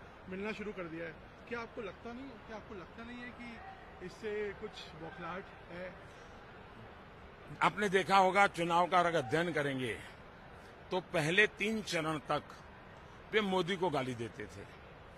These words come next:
Speaker 2: तीसरे चरण के बाद जब उनकी जमीन खिसक गई तो उन्होंने ईवीएम को गाली देना शुरू कर दिया।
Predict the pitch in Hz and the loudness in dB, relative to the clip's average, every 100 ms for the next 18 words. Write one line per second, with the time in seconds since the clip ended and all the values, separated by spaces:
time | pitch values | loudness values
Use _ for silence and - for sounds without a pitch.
0 | - - - - - 220 214 214 247 - | -18 -18 -18 -10 0 4 6 10 10 10
1 | 190 196 202 180 147 139 113 - - - | 8 8 8 6 6 4 2 -2 -14 -16
2 | - - - - - 127 180 190 180 202 | -16 -16 -16 -16 -2 2 4 4 2 0
3 | 147 151 170 214 196 - 196 240 180 151 | 0 0 2 2 2 2 10 10 10 2
4 | 120 - - - - - - - 156 170 | 0 -4 -8 -10 -10 -12 -12 -4 0 6
5 | 196 214 233 175 185 208 196 185 202 180 | 8 10 8 6 2 6 6 6 2 2
6 | 151 160 151 151 160 151 - 135 117 101 | 4 4 2 2 2 0 -2 -4 -2 -4
7 | 87 90 82 | -6 -6 -6